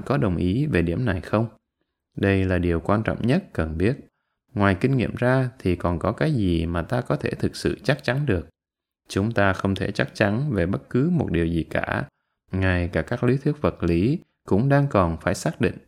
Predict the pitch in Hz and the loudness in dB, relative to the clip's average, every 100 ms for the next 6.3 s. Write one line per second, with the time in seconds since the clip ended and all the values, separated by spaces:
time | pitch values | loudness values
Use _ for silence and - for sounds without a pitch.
0 | - 95 85 78 95 98 87 - 139 - | -8 -4 -4 -2 -2 0 -2 -4 -6 -8
1 | _ _ _ _ - 127 110 92 85 85 | _ _ _ _ -2 -2 0 0 0 -2
2 | 82 95 135 107 - - 85 - 101 123 | 0 0 2 0 -2 -2 -2 0 0 0
3 | - 87 98 95 95 - 139 - 92 87 | 0 -2 0 0 -2 -2 -4 0 0 0
4 | 131 143 92 90 - - 78 - 131 160 | -2 0 2 2 0 -2 0 0 0 0
5 | - 85 80 85 - 101 113 123 117 101 | 0 -2 0 -2 -2 -2 0 0 0 0
6 | 90 - | -2 -2